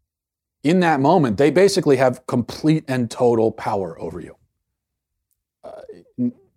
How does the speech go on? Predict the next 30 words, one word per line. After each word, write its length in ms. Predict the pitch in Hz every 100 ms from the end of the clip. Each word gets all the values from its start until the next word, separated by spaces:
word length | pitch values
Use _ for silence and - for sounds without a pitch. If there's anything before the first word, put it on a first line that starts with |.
| _ _ -
that's, 260 | 113 123 -
that's 340 | 117 123 -
not 200 | 127 131
the 80 | 131
way 180 | 123 123
it's 100 | 123
supposed 320 | 110 127 135
to 60 | 170
be. 80 |
It's 120 | 156 131
not 120 | 120
the 80 | 120
way 100 | 113
it 60 |
should 200 | - 180
be, 80 | 117
but 100 | 95
that's 220 | 110 120
the 80 | 120
way 180 | 120 113
it 80 | 165
is. 340 | - - - -
In, 160 | 127
in 240 | 139 135 123
practice, 580 | - 143 127 - 101
that's 240 | - 104 -
the 80 | 98
way 140 | 95
it 80 | 82
is. 200 | 78